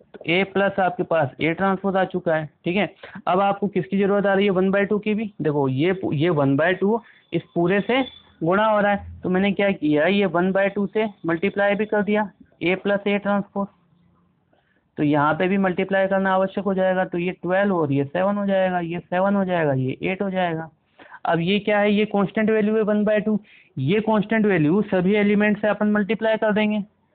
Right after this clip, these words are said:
है ना। तो सभी element से multiply करेंगे तो final कितना आप,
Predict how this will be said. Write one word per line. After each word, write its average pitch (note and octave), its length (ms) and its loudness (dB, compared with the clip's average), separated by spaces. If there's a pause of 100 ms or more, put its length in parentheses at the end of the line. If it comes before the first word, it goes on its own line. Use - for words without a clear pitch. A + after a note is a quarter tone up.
(160)
है D3+ 80 0
ना। B3 160 2 (440)
तो - 100 -6
सभी F3+ 300 0
element G#3 460 2
से G#3+ 100 0
multiply F#3+ 480 0
करेंगे E3 340 0
तो G#3 140 -2
final F3+ 340 -2
कितना G3+ 300 -4
आप, F#3+ 400 -2